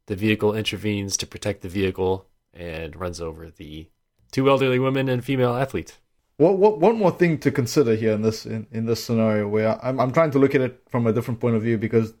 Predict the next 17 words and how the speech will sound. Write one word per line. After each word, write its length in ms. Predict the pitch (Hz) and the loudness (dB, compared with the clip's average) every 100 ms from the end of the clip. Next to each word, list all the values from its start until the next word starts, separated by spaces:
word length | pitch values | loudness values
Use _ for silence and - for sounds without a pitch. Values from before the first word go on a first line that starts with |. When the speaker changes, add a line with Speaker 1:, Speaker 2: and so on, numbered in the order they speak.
| _ | _
Speaker 1:
Okay. 300 | 95 95 98 - | -4 -2 -2 -4
Speaker 2:
the 120 | - 135 | -2 0
question 500 | - - - 143 127 | 4 4 2 0 4
really 480 | 135 135 127 117 - _ _ - | 4 4 2 -2 -8 _ _ -6
is 180 | 117 | -2
really 220 | 131 139 117 | 2 4 6
asking 560 | 123 123 - 107 104 - _ _ _ _ _ _ _ | 4 2 2 2 0 -6 _ _ _ _ _ _ _
what's 440 | 117 113 143 143 135 | -10 2 4 2 2
more 200 | 135 123 | 2 4
important, 640 | 117 131 123 110 98 _ _ _ _ _ _ _ _ _ | 4 2 2 -2 -6 _ _ _ _ _ _ _ _ _
the 600 | 110 113 110 107 107 107 101 | -6 -2 -2 -2 -4 -4 -8
female 840 | - 143 147 151 147 147 143 143 _ _ _ _ _ _ _ _ - | 0 4 6 6 6 4 2 -4 _ _ _ _ _ _ _ _ 0
lives 540 | 123 123 127 120 - | 4 6 4 0 -8
or 100 | - 104 | -6 -2
the 60 | |
male 240 | 107 123 107 | 2 2 2
lives? 420 | 95 98 - | 0 -6 -10